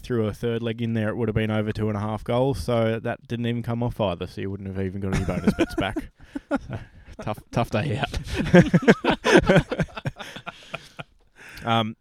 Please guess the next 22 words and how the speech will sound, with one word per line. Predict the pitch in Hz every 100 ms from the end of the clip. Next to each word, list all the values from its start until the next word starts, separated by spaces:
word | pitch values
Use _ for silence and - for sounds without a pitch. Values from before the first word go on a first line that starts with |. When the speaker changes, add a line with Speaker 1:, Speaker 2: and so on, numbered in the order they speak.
| -
Speaker 1:
but, | 107 107 -
uh, | 104 101 101
man | 120 139
from | 135
the | 123
crowd | - 117 110
was | 101 -
charged | - 117 110 -
with | 107 -
assaulting | 104 - 135 131 107
the | 95 95
Arsenal | 92 - 95
goalkeeper, | 95 92 90 98 92 92 90 -
uh, | 98 87 92
Aaron | 113 101 92
Ramsdale, | 95 95 - 98 95 98 - _ _ _
following | 110 101 92 92
their, | 92 90 90 98
uh, | 95 90
win | 104 113
over | 98 92
Spurs. | - 127 151 170 -